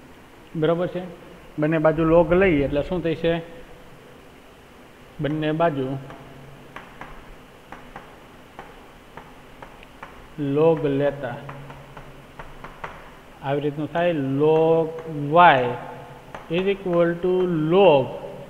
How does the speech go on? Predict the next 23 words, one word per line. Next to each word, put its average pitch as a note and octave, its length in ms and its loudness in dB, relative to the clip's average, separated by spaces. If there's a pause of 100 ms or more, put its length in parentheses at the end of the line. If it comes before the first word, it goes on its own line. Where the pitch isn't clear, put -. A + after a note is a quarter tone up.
(340)
ચલો, F3 220 2
જે E3 160 4
આપેલું G3 440 6
છે G3+ 120 -4
એને G3+ 140 -4
હું G3+ 120 2
આવી G3+ 140 2
રીતે G#3 200 -2
લખી G#3+ 240 -2
શકું, A3 400 -6 (520)
x F3+ 220 4 (140)
minus F3 540 -2 (140)
three, F#3 240 0 (1120)
x D#3+ 280 -2
square F3 460 0
plus D#3+ 380 -2 (220)
four F3 400 4 (800)
ના D3+ 200 -2
છેદમાં C#3 720 0 (920)
three F3+ 260 2 (120)
x C#3+ 100 -2 (160)
square F3 580 4 (220)
plus D3 420 2